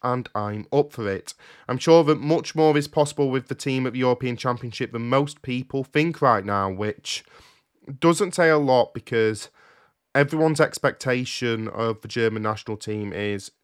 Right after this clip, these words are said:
quite low. So anything, I think even getting out of the group stages, people will be happy with it. So,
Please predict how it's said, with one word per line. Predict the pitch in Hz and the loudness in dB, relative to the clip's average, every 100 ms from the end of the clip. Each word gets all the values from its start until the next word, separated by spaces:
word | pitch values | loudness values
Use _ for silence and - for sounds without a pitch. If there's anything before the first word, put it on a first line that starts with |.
| - | -6
quite | - 190 185 | 2 4 2
low. | 110 104 90 95 135 151 _ - _ _ _ _ | -2 -4 -2 -4 -6 -10 _ -20 _ _ _ _
So | _ - - - 120 110 110 107 107 107 - _ _ _ - | _ -18 -16 -4 0 2 2 2 0 -2 -8 _ _ _ -4
anything, | 131 139 135 - 135 127 - | 0 0 -2 0 0 0 -2
I | 147 | -2
think | 226 254 | -2 -4
even | 165 143 | -2 -2
getting | 131 127 | 0 2
out | 117 | 0
of | |
the | 104 | -2
group | 110 120 - | -4 -6 -4
stages, | - 107 104 104 - | -4 -2 -4 -8 -8
people | 107 104 110 | -6 -6 -6
will | 101 | -8
be | 95 98 | -6 -4
happy | 104 107 110 | -2 -2 -6
with | 98 90 | -8 -8
it. | 90 - - | -8 -10 -14
So, | - - 98 98 92 | -12 -8 -6 -6 -8